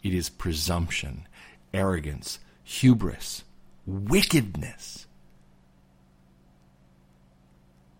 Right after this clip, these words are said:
And I joked later that same day on Facebook, I said, "Look, I want it on the public record.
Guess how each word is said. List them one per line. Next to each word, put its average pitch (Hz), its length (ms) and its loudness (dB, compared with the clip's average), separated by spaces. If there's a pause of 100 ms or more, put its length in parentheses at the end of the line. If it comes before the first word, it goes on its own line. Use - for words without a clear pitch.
(240)
And 143 140 8
I 143 60 10
joked 131 680 6
later 120 320 6
that 98 240 0
same 104 240 2
day 101 180 4
on 87 200 2
Facebook, - 520 2
I 76 60 -2
said, 85 300 -6
"Look, 127 360 4
I 98 100 -6
want 95 200 2
it 104 80 4
on 98 140 2
the 95 40 0
public 104 440 0
record. 90 460 2